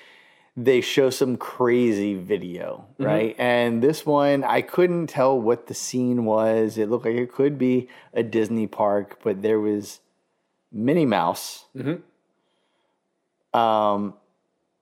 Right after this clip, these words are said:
Speaker 1: minus headwear, smoking, and it was a guy.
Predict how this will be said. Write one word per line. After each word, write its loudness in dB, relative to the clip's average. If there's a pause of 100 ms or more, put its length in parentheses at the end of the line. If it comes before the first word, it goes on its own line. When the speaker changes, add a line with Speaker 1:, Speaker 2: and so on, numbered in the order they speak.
(1400)
Speaker 1:
minus 0 (400)
headwear, 0 (1800)
smoking, -4 (1800)
and 2
it 2
was 2
a 0
guy. 0